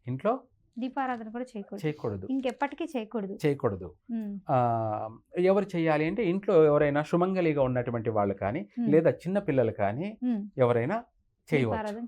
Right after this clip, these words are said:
Speaker 2: చేయొచ్చు.
Speaker 1: చేయొచ్చు.
Speaker 2: మ్మ్.
Speaker 1: అలాగే మనము వాళ్ళు మరి దేవుణ్ణి పూజించాలి కదా అంటే
Speaker 2: మ్మ్.
Speaker 1: ఎవరైనా దీపారాధన చేస్తే వీళ్ళు నమస్కారం చేసుకోవచ్చు.
Speaker 2: మ్మ్.
Speaker 1: అర్థమైంది కదా?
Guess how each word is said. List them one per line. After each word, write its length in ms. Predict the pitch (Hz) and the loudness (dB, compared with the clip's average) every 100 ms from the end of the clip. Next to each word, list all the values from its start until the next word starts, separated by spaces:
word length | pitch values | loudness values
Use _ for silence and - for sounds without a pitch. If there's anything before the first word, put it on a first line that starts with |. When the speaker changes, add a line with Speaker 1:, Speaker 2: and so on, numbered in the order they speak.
| 233 | -10
Speaker 2:
చేయొచ్చు. 360 | 180 - - - | -10 -14 -12 -4
Speaker 1:
చేయొచ్చు. 360 | 220 101 92 - | -2 -2 -6 -14
Speaker 2:
మ్మ్. 260 | _ - | _ -4
Speaker 1:
అలాగే 500 | 156 190 190 139 165 - _ - | -2 -2 -2 -4 -6 -12 _ -4
మనము 420 | 160 165 160 139 135 | 2 4 4 2 6
వాళ్ళు 260 | 151 151 | 8 8
మరి 200 | 147 139 | 6 4
దేవుణ్ణి 340 | 131 156 202 202 | 4 2 0 0
పూజించాలి 580 | 165 160 175 170 151 147 | 0 -2 -2 -4 -2 0
కదా 200 | 143 135 | 0 0
అంటే 440 | 131 220 233 123 - | -2 -6 -6 -8 -6
Speaker 2:
మ్మ్. 200 | 240 233 | -6 2
Speaker 1:
ఎవరైనా 340 | 165 196 208 196 | 6 6 6 4
దీపారాధన 680 | 151 180 180 156 143 143 135 | 2 4 6 6 4 2 -4
చేస్తే 260 | 135 135 240 | -6 0 2
వీళ్ళు 200 | 185 160 | 4 4
నమస్కారం 600 | 131 120 135 151 127 104 98 | 4 2 -2 -2 -2 -2 -6
చేసుకోవచ్చు. 720 | 90 - 104 101 - - - _ 240 | -10 -10 -12 -10 -14 -20 -20 _ -8
Speaker 2:
మ్మ్. 400 | 233 190 208 202 _ - | -6 -8 -12 -14 _ -6
Speaker 1:
అర్థమైంది 340 | 123 131 127 | -4 -2 -2
కదా? 240 | 147 185 | -2 -4